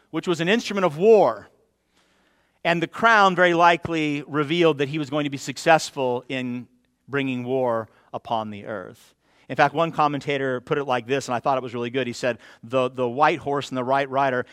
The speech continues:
eh, introduce war upon the earth. And then the next three riders tell us how that war plays out. The first one by the sword, the second one by poverty and famine, and the third by pestilence, disease." And say that, that, that makes a lot of sense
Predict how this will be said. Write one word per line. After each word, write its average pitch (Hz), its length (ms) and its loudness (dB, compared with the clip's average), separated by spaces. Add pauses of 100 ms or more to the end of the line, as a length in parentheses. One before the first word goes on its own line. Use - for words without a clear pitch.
(240)
eh, 135 180 -12
introduce 165 640 -2
war 147 280 2
upon 139 280 2
the 131 160 -2
earth. 123 400 -2 (380)
And 147 100 2
then 143 100 0
the 143 80 0
next 175 280 -2
three 156 180 -6
riders 135 540 0 (240)
tell 170 180 4
us 147 100 -2
how 151 140 4
that 143 200 0
war 143 220 2
plays 135 380 -2
out. 131 300 0 (160)
The 123 80 -8
first 170 280 -2
one 160 140 0
by 139 180 2
the 123 80 -4
sword, 170 520 4 (160)
the - 80 -16
second 170 320 -2
one 147 120 -4
by 131 140 2
poverty 147 480 2
and 127 80 -8
famine, 156 460 -2 (180)
and 127 160 -4
the 131 60 -4
third 160 340 0
by 131 160 2
pestilence, - 580 -2
disease." 117 720 -8 (600)
And 113 100 -14
say 135 180 -4
that, 127 200 0
that, 131 220 -4
that 143 160 -4
makes 139 240 -6
a 123 40 -4
lot 123 220 2
of 107 80 -12
sense - 540 -8